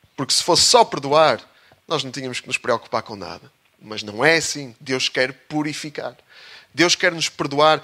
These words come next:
Vem a Jesus tal como estás, mas prepara-te, Ele não te vai deixar igual. Ele vai purificar-te.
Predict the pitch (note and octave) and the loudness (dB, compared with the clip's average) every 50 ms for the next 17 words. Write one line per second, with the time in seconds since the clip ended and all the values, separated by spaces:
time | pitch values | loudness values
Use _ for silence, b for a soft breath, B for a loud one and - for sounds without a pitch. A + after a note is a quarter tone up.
0 | B B B C3+ C3+ F3+ F#3+ G3 F#3+ F3+ E3 E3 D#3 C#3 C#3 E3+ E3 - - D3+ | B B B 2 4 4 4 4 0 -2 -4 -4 -6 -6 -4 -4 -4 -2 -2 -4
1 | D3 - - C#3 C3+ - - F3+ E3+ D#3 B2+ - B B B B B - C3 - | -4 -4 -8 -10 -10 -6 -2 0 0 0 0 -2 B B B B B -4 -4 -4
2 | - D#3 C#3+ - F3 F3 D#3 B2 - B2+ B2 C3 C3+ C3+ - C3 C3 C#3 C3+ C#3 | -4 -8 -6 -2 -2 0 0 -2 -4 -4 -6 -6 -8 -8 0 2 2 2 2 0
3 | C3 - D3 C#3+ D3 D#3 E3+ D#3+ - G#2 _ _ _ _ _ _ _ _ _ _ | -2 -2 -2 -4 -6 -6 -8 -10 -10 -10 _ _ _ _ _ _ _ _ _ _
4 | _ _ _ _ _ _ _ _ _ _ _ _ _ _ _ _ _ _ _ _ | _ _ _ _ _ _ _ _ _ _ _ _ _ _ _ _ _ _ _ _
5 | _ _ _ _ _ _ _ _ _ A2+ B2+ C3 C3 B2 A2 - C3+ C3+ C#3 D#3+ | _ _ _ _ _ _ _ _ _ 0 0 0 0 0 -2 4 4 6 6 6
6 | F#3 G#3 G#3+ G#3+ _ _ _ _ _ _ _ _ _ - C#3 C#3 D3 - F#3 E3 | 4 0 -4 -10 _ _ _ _ _ _ _ _ _ -6 -4 -4 -4 -6 -8 -4
7 | - E3 C#3 A#2+ - - - - | -2 -2 -2 -2 -8 -16 -20 -20